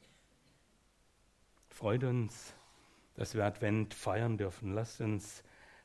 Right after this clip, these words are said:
die Gelegenheit der langen Abende nutzen. Und das sage ich auch mir. Ich weiß, dass oft zu wenig ist. Und uns Zeiten der Besinnung gönnen, dankbar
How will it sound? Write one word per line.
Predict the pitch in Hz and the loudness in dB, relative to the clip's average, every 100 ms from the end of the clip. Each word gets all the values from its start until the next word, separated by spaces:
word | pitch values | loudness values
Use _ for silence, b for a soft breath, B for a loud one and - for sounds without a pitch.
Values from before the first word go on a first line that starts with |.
| - | -6
die | 101 | 2
Gelegenheit | 107 110 135 143 127 117 | 4 6 6 6 6 6
der | 113 | 6
langen | 107 110 110 | 6 4 2
Abende | 104 101 110 104 | 2 2 2 2
nutzen. | 101 101 92 - 107 95 90 - _ _ | 2 0 -2 -6 -6 -6 -8 -18 _ _
Und | 120 | -4
das | 107 - | -4 -2
sage | 110 107 | -4 -4
ich | 101 | -4
auch | 104 - | -6 -6
mir. | 110 104 107 - - b b b b b _ _ _ | -6 -4 -6 -8 -16 b b b b b _ _ _
Ich | - 107 | -6 0
weiß, | 104 113 - | 2 2 -2
dass | 104 - - - - _ _ _ _ | -6 -6 -16 -20 -20 _ _ _ _
oft | 110 - - | -2 -2 -4
zu | 113 | -2
wenig | 104 107 120 - | 0 2 0 -4
ist. | 90 - - - b b b b b b _ _ - | -10 -12 -16 -20 b b b b b b _ _ -2
Und | 95 | 0
uns | 101 87 | 0 -2
Zeiten | - 107 143 156 | 6 8 8 6
der | 139 | 4
Besinnung | 117 107 113 113 120 113 | 2 0 0 2 2 2
gönnen, | 107 104 101 95 | 0 2 0 0
dankbar | 110 135 - 135 110 104 - | 0 0 2 4 4 2 -6